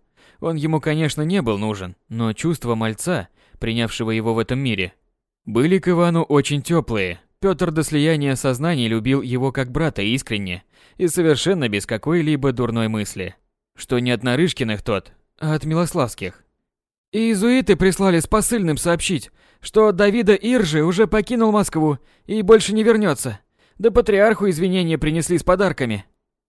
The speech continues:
«Отменно. Иоаким утих?» «Поворчал, но остался доволен.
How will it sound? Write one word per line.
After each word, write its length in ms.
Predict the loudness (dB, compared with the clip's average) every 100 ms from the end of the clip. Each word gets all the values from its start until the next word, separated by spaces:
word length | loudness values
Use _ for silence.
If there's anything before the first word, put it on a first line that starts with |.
| _ _ -16
«Отменно. 600 | -14 -6 -4 -4 -6 -14 _ _ _ _
Иоаким 500 | -6 -2 -2 -4 -6
утих?» 360 | -6 -6 -8 -8 _ _ _ _ _ _ _ 0
«Поворчал, 560 | 4 4 4 4 4
но 140 | 4 0
остался 380 | 4 2 2
доволен. 460 | 0 2 2 0